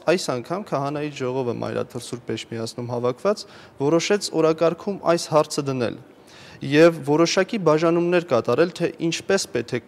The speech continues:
պետք է կազմակերպվի աշխատանքը, որպեսզի այսօրվա հայ ընտանիքը առավել լավ վիճակի բերվի։ Եվ երկու գիծ շեշտվեց. առաջինը՝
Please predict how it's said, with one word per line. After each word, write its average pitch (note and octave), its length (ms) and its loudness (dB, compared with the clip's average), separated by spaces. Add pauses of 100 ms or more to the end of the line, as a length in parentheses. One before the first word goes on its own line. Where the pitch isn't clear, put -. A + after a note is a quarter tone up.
պետք - 300 -4
է C3 40 0
կազմակերպվի A#2+ 760 -2
աշխատանքը, D#3+ 760 -2
որպեսզի C#3 480 -4
այսօրվա C3+ 680 2 (680)
հայ D3 260 6
ընտանիքը B2+ 720 -2 (400)
առավել C#3 500 4 (120)
լավ C3+ 280 2
վիճակի B2 440 -2
բերվի։ A2 360 -4 (520)
Եվ D3+ 280 4
երկու E3 560 2 (680)
գիծ E3 220 -2 (260)
շեշտվեց. A2+ 640 -2
առաջինը՝ D3+ 580 2